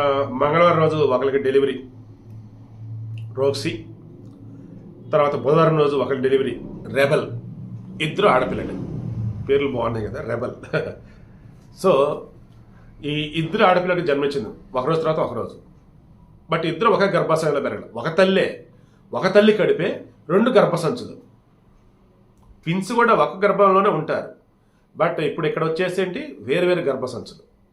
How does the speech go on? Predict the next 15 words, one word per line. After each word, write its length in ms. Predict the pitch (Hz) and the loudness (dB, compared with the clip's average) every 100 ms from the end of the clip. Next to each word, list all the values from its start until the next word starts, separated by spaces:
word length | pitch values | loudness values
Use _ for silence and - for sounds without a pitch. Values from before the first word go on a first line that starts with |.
| _ _ _ _ _ _ | _ _ _ _ _ _
రెండు 180 | 120 160 | -2 0
యూటరస్లు. 460 | 165 160 120 - - | 0 0 -2 -4 -10
చాలా 220 | - 135 | -6 -4
అరుదుగా 380 | 123 156 202 220 | -2 2 4 4
ఎట్లా 240 | 175 202 | 2 0
ఒక 160 | 151 123 | 0 -2
మహిళకి 320 | 123 156 165 | -4 -4 -2
రెండు 200 | 143 156 | -2 -2
యూటరస్లు 380 | 151 147 156 170 | -4 -4 -4 -4
ఉంటాయి, 280 | 104 - - _ _ _ _ _ _ _ 120 | -6 -10 -20 _ _ _ _ _ _ _ -8
ఈమెకి 320 | 147 147 151 | -6 -2 2
అలా 180 | 139 135 | 4 2
ఉన్నాయి. 420 | 123 123 113 - - _ _ _ _ _ _ - | 0 -2 -4 -8 -18 _ _ _ _ _ _ -10
రెండింటిలో 680 | 110 151 160 170 208 - - _ _ _ | -6 -2 0 2 2 0 -10 _ _ _
ఒకేసారి 840 | 113 160 165 160 151 151 127 123 | -8 -2 0 2 2 2 -2 -6